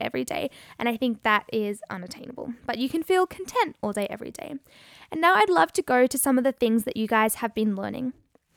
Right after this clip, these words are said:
So, "The quality of your friends matters more than the quantity." Also, I love learning more about scripture. I love that one. Friendships where you and the other person un-, each,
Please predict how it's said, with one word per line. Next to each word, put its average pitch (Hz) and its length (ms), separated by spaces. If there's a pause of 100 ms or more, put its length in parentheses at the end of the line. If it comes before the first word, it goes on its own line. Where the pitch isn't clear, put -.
(800)
So, - 140 (1040)
"The 320 100
quality 370 460
of 320 160
your 349 120
friends 262 500 (100)
matters 247 320
more 233 300
than 226 160
the 226 80
quantity." 220 640 (380)
Also, 330 440
I 262 100
love 240 240
learning 226 280
more 202 160
about 196 220
scripture. - 480 (220)
I 240 60
love 226 180
that - 160
one. 269 240 (880)
Friendships 359 420
where 311 140
you 294 340
and 339 120
the - 100
other 277 140
person 262 500
un-, 240 160
each, 254 220